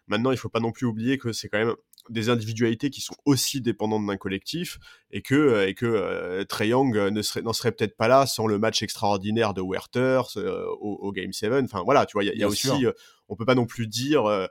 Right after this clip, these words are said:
Speaker 1: bon, bah, voilà, Trae Young est meilleur que Luka Doncic parce qu'il y en a un qui est allé en finale, euh, à l'Est et pas l'autre, quoi. C'est,
Speaker 2: Mais
Speaker 1: on,
Speaker 2: c'est ce
Speaker 1: on
Speaker 2: que
Speaker 1: en
Speaker 2: je
Speaker 1: est pas là
Speaker 2: c'est,
Speaker 1: du tout,
Speaker 2: ouais.
Speaker 1: quoi.
Speaker 2: C'est ce que, c'est ce que je dis, je voulais dire tout à l'heure quand on parlait de la draft deux mille dix-huit, euh,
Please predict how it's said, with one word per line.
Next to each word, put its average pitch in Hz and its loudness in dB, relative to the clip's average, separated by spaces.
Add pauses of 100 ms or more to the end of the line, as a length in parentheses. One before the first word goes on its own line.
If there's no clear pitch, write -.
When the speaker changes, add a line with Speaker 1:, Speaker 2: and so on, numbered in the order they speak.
(320)
Speaker 1:
bon, 120 4
bah, 113 6
voilà, 120 8
Trae 113 2
Young 120 6
est 110 6
meilleur 110 4
que 117 0
Luka 107 2
Doncic 104 -2
parce 104 -8
qu'il 104 -2
y 104 2
en 104 4
a 107 4
un 120 4
qui 113 -2
est 98 2
allé 101 0
en 95 0
finale, 98 -2
euh, 95 2
à 92 0
l'Est 131 0
et - -8
pas 117 -2
l'autre, 113 -4
quoi. - -14 (280)
C'est, - -8
Speaker 2:
Mais 92 -2
Speaker 1:
on, 80 -2
Speaker 2:
c'est - 0
ce - 2
Speaker 1:
on - 0
Speaker 2:
que 226 8
Speaker 1:
en 202 4
Speaker 2:
je 208 -2
Speaker 1:
est 104 -6
pas 110 0
là 107 2
Speaker 2:
c'est, 104 0
Speaker 1:
du 113 -6
tout, 127 -2
Speaker 2:
ouais. 117 2
Speaker 1:
quoi. - -20 (280)
Speaker 2:
C'est - -2
ce 147 -4
que, 151 6
c'est 147 0
ce - -2
que 151 4
je 143 6
dis, 139 2
je 117 -4
voulais 135 4
dire 147 4
tout 143 -6
à 120 4
l'heure 143 4
quand 123 0
on 107 -2
parlait 110 2
de 104 -8
la 104 0
draft 104 -4
deux 110 -2
mille 101 -4
dix-huit, 110 -6 (500)
euh, 98 -4